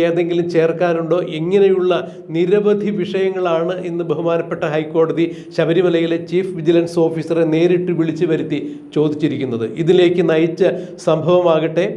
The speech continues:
ശബരിമലയിൽ നിന്നും സ്വർണ്ണപ്പാളികൾ ഇളക്കി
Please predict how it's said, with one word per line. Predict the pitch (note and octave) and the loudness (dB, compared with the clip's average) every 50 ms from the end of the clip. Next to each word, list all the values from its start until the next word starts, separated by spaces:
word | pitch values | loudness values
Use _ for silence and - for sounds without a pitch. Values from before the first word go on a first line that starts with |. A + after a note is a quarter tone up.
| - - - - - - - - - _ _ _ - - _ - - _ _ - | -10 -14 -16 -18 -20 -20 -20 -20 -20 _ _ _ -20 -20 _ -20 -20 _ _ -2
ശബരിമലയിൽ | E3+ D#3+ F#3 G3 G#3+ G#3+ G#3+ G#3 G#3+ G#3 G3+ G3+ | 0 2 2 4 4 4 4 4 4 4 4 4
നിന്നും | G3+ G3 G3 G3 G3 G3 | 2 4 4 2 2 2
സ്വർണ്ണപ്പാളികൾ | F3+ E3 D3 F3 F#3+ G3+ G#3 G3+ G3+ F#3+ F3+ F3+ F#3 F#3 F3 F#3 F#3 F3+ F3+ F3+ | 2 2 2 2 0 0 0 0 0 0 2 2 2 2 2 0 0 0 -2 -2
ഇളക്കി | E3 E3+ F3+ F3+ F3+ G3+ | -2 -2 -2 -2 -4 -6